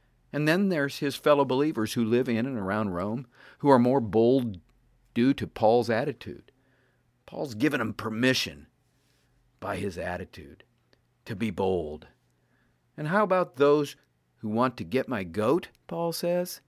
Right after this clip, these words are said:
"Those dogs?" That doesn't upset me. In fact, quite the opposite. They mean it to harm me, but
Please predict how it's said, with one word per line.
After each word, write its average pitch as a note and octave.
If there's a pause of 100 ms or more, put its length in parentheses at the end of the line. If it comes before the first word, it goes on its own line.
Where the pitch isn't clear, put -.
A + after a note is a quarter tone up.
(280)
"Those G#2
dogs?" D#3 (540)
That -
doesn't F2
upset -
me. C3 (720)
In A2+
fact, C3+
quite C#3+
the B2
opposite. C3 (160)
They A3
mean E3
it D#3
to D3
harm F3
me, B2+
but B2+